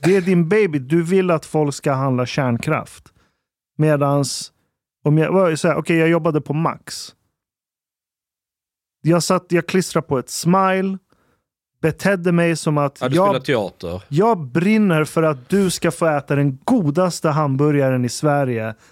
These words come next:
Speaker 1: när du kommer hit till Max hamburgare i Solna. Jag sket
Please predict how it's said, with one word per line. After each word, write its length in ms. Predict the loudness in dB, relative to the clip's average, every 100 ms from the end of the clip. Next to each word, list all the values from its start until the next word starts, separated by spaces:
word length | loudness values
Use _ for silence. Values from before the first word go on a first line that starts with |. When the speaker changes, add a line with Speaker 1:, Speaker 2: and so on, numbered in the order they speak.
| -4
Speaker 1:
när 140 | 0
du 180 | 2 0
kommer 260 | 0 0
hit 340 | 2 0 -2 -4
till 180 | -2 2
Max 540 | 2 0 -4 -14 -14 _ _ _
hamburgare 600 | 0 0 2 2 2 2
i 80 | 0
Solna. 640 | -2 0 0 0 -4 -6 -12 _ _ _ _ _ _ _ _ _
Jag 200 | 0 0
sket 340 | 0 0 0